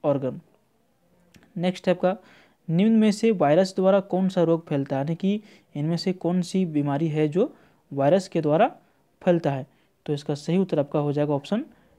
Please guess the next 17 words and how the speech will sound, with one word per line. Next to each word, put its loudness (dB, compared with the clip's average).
डी, -2
पोलियो। 0
क्या 0
हो 4
जाएगा, 2
चौ-, -2
चौदह 0
का 0
ऑप्शन -2
नंबर 0
डी 0
सही -4
है, -6
पोलियो -2
से। -10
नेक्स्ट -2
है, 0